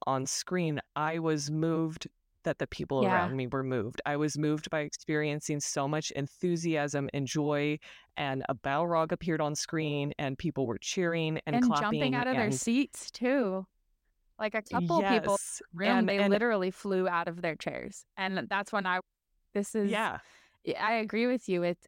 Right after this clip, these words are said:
Speaker 2: it's like, it, it was the experience of being able to be with other people, um, a-, a-, and just, like, participating in this, this moment together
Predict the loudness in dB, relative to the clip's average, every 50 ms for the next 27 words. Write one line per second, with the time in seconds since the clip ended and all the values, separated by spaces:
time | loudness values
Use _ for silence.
0 | _ -6 -6 -6 -6 -6 -4 -2 -2 -2 -4 -10 -16 _ _ _ -10 -10 -8 _
1 | -2 0 0 0 0 0 0 -2 -2 -2 -2 -4 -6 -4 -2 0 2 2 4 4
2 | 4 4 4 4 2 0 0 0 0 0 2 2 2 0 0 0 0 0 -2 -2
3 | -4 -4 -4 -2 0 0 0 0 -2 -4 -4 -2 0 0 0 0 0 0 -2 -4
4 | -6 _ _ _ _ _ _ _ _ -4 -2 -2 -2 -2 -4 -4 -2 0 0 0
5 | 0 -2 -4 -6 -6 -4 -4 -4 -2 -2 -2 -4 -6 -10 _ _ _ _ _ _
6 | _ _ _ _ _ _ -4 -2 -2 -2 -2 -4 -6 -8 -10 -12 _ _ _ _
7 | _ _ _ _ _ _ _ -6 -6 -6 -4 -4 -2 -2 -2 -2 -2 -2 0 0
8 | 0 0 0 -2 -2 -2 -2 -2 -2 -2 -2 -2 -2 -2 0 0 0 2 2 2
9 | 2 2 2 0 0 -2 -2 -4 -8 -10 _ _ _ -2 -2 0 0 2 2 2
10 | 2 2 2 0 0 -2 -4 -4 -2 0 0 0 -2 -4 -6 -8 -10